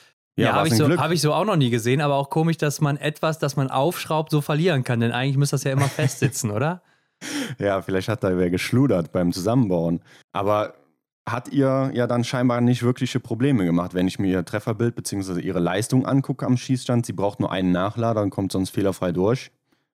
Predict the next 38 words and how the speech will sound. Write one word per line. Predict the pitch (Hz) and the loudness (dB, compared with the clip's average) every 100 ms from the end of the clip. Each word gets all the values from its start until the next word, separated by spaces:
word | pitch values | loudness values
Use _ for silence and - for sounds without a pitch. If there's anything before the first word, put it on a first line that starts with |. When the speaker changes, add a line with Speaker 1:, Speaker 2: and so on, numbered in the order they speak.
| _ | _
Speaker 1:
hat | 92 - | -6 -2
sie | |
ja | 107 | 0
wieder | 107 | 0
abgeliefert. | 95 - 87 87 92 - - - | -2 -2 -2 -2 -2 -4 -6 -4
Speaker 2:
Ja, | 107 113 - | -2 -2 -4
also | 113 107 | -4 -2
die | 104 110 | 0 0
hat | 123 | 2
hier | - 120 | 0 0
eindeutig | 120 123 139 139 | 0 0 0 -2
abgeliefert. | 139 143 135 147 135 | -2 0 0 0 0
Und | 139 | 2
was | 147 143 | 2 2
man | 135 | 0
ja | 131 | 2
auch | 143 | 0
noch | 147 | 0
bei | 143 | -2
ihr | 139 135 | 0 0
sehen | 127 139 139 | 2 2 2
konnte, | - 143 151 151 139 135 135 135 | 0 -2 0 2 2 2 0 0
ähm, | 127 127 131 | 2 2 2
auf | 117 139 156 | 0 -2 -2
dem | 143 131 | 0 2
letzten | 131 - - 131 | 2 -2 -2 0
Anstieg | 123 160 - - 160 165 - 143 - | 2 0 -2 -2 0 0 -2 -8 -10
vor | - 139 151 | -4 0 0
dem | 147 139 139 139 131 _ - | 2 4 4 4 2 _ -12
Schießstand, | - 143 156 - 151 151 | -2 -2 -2 -2 -2 0
da | 120 | -2
geht's | 135 | 0
ja | 135 | 0
dann | 123 | 0
runter | 120 147 139 | 0 0 0
in | |
der | 123 | 0
Abfahrt. | 143 - 170 160 170 | -2 -4 -2 -2 -2